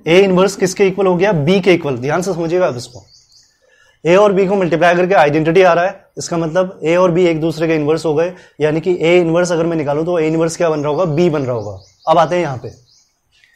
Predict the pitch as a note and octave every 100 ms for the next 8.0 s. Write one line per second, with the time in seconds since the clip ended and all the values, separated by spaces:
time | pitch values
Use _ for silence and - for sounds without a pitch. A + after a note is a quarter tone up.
0 | _ _ _ _ _ - E3+ F#3 G3 A#3
1 | G3+ G#3 B3 - _ _ _ _ _ _
2 | _ _ _ _ _ _ _ _ _ _
3 | _ _ _ _ F#3+ F#3+ E3 E3 E3 G#3+
4 | F#3+ F#3+ G#3+ G3+ D#3+ D#3+ F#3+ G3+ F#3 F3+
5 | F#3+ F3 D3 D3+ D#3 F#3 G3 G3+ F#3+ E3
6 | E3 F#3 - F3+ G#3+ G3 G3 F#3+ F3 D#3
7 | C3+ F3 F3+ F3 F#3+ F#3 D3+ C3+ A#2+ -